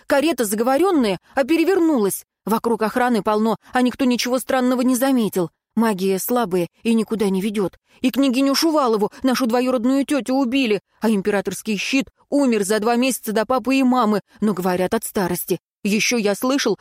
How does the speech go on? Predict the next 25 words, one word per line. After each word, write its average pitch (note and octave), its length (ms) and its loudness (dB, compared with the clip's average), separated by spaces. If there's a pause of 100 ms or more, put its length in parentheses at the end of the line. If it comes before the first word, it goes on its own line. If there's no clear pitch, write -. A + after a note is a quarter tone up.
что - 200 -2
для A3+ 160 0
всего C4 320 -2
этого G3+ 300 0
нужен A#3+ 260 2
очень C4+ 300 0
сильный D4+ 400 0
маг D#4+ 300 2 (140)
и C4 100 0
очень D#4 380 2
близко. C4+ 520 -2 (960)
Понятно, D4+ 580 2
что - 200 -2
я C#4+ 200 2
дура A#3+ 460 0
отпетая G3 640 0
с - 100 -2
отвязанным B3 680 2
языком, A#3 680 0 (240)
но G#3 220 0
сама G3 380 0
сглупила, F#3+ 580 0 (160)
сама A3 380 0
и F#3 220 -4
исправляй. G#3 600 -4